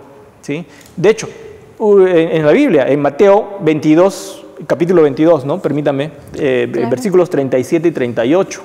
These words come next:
Speaker 1: aprovecho. Eh, dice, Jesús le dijo, "Amarás al Señor tu Dios con todo tu corazón, con toda tu alma y con toda tu mente",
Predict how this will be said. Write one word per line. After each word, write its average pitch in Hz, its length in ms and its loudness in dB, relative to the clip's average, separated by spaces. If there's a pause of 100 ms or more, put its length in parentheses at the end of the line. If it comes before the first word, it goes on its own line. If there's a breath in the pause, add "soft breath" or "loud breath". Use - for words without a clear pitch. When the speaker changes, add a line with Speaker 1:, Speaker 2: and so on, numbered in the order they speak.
Speaker 1:
aprovecho. 123 480 -6 (720 loud breath)
Eh, 135 480 2
dice, 165 240 -2
Jesús 233 380 -2
le 226 120 4
dijo, 160 300 -2 (380)
"Amarás 160 460 2
al 233 100 0
Señor 180 320 0
tu 170 140 0
Dios 156 220 2
con 135 200 -4
todo 214 300 2
tu 185 100 -4
corazón, 131 420 -4
con 120 240 -6
toda 220 300 0
tu 175 80 0
alma 120 220 0
y 110 40 -10
con 117 240 -6
toda 202 240 0
tu 151 80 -10
mente", 98 320 -8